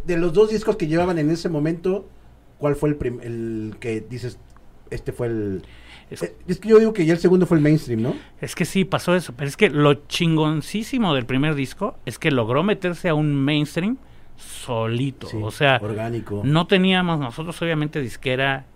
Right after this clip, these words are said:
Speaker 1: Sí.
Speaker 2: obviamente no sabíamos
Speaker 1: Tiene
Speaker 2: e-,
Speaker 1: doble
Speaker 2: ese pedo de la payola. Ese disco,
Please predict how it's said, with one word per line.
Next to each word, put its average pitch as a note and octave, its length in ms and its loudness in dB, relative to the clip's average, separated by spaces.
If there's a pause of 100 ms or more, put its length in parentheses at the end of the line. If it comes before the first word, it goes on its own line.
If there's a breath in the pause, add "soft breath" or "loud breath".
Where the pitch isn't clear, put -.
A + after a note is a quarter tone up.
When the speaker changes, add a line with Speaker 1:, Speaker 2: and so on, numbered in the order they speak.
(300 soft breath)
Speaker 1:
Sí. - 180 -10
Speaker 2:
obviamente D#3 480 6
no D#3+ 120 6
sabíamos D3+ 840 4
Speaker 1:
Tiene A2+ 140 -4
Speaker 2:
e-, D3 40 0
Speaker 1:
doble A2 420 -2
Speaker 2:
ese D3 180 2
pedo D3+ 300 4
de C3 80 2
la A2+ 160 -2
payola. B2+ 460 0
Ese F#3 240 -2
disco, G3 420 -2